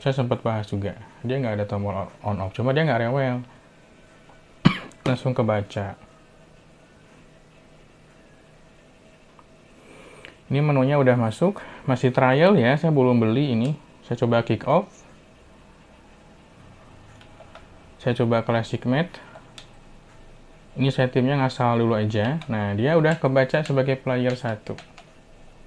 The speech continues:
Ini udah normal harusnya. Nah, nanti saya akan coba ceritakan di akhir, eh, setelah, eh, testing kick off ya. Kita kick off sebentar aja buat ngetes aja.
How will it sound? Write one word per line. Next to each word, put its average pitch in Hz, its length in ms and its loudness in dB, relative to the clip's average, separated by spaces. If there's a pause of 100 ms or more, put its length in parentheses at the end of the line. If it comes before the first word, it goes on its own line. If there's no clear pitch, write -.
(320)
Ini 135 160 2
udah 123 160 2
normal 120 400 2
harusnya. 104 480 -4 (1040)
Nah, 117 80 0
nanti 113 160 0
saya 160 160 2
akan 170 240 4
coba 139 160 6
ceritakan 131 640 2
di 123 80 0
akhir, 165 480 -2 (240)
eh, 123 240 2
setelah, 123 400 0
eh, 123 400 0
testing 123 480 0
kick 127 160 2
off 156 240 2
ya. 110 160 2
Kita 135 240 0
kick 135 160 -2
off 143 80 2
sebentar 123 400 0
aja 107 240 0
buat 113 240 -2
ngetes 107 320 -6
aja. 107 320 -6